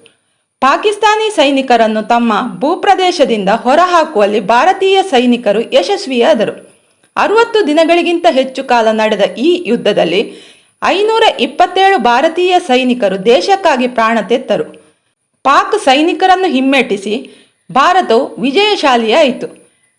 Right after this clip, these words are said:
ಆದರೆ ಈ ಯುದ್ಧವು ಜುಲೈ ಇಪ್ಪತ್ತಾರರಂದು ಕೊನೆಗೊಂಡಿತು. ಈ ಯುದ್ಧದಲ್ಲಿ ವೀರ ಮರಣ ಹೊಂದಿದ ಸೈನಿಕರನ್ನು ಗೌರವಿಸುವ ನಿಟ್ಟಿನಲ್ಲಿ ಜುಲೈ ಇಪ್ಪತ್ತಾರರಂದು ಕಾರ್ಗಿಲ್ ವಿಜಯ್ ದಿವಸ್ ಎಂದು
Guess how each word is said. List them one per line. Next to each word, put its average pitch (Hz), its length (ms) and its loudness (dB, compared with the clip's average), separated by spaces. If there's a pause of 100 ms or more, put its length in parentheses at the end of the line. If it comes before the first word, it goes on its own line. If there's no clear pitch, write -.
(120)
ಆದರೆ 220 400 0 (380)
ಈ 403 380 2
ಯುದ್ಧವು 214 480 0
ಜುಲೈ 349 420 0 (160)
ಇಪ್ಪತ್ತಾರರಂದು 240 920 0
ಕೊನೆಗೊಂಡಿತು. 285 800 -2 (380)
ಈ 427 340 4
ಯುದ್ಧದಲ್ಲಿ 269 520 2
ವೀರ 320 360 2
ಮರಣ 254 360 2
ಹೊಂದಿದ 214 340 -2 (180)
ಸೈನಿಕರನ್ನು 220 640 0
ಗೌರವಿಸುವ 339 720 0
ನಿಟ್ಟಿನಲ್ಲಿ 185 600 -4 (460)
ಜುಲೈ 370 280 0 (140)
ಇಪ್ಪತ್ತಾರರಂದು 233 760 0
ಕಾರ್ಗಿಲ್ 330 600 0
ವಿಜಯ್ 247 380 0
ದಿವಸ್ 214 540 -2
ಎಂದು 202 200 -4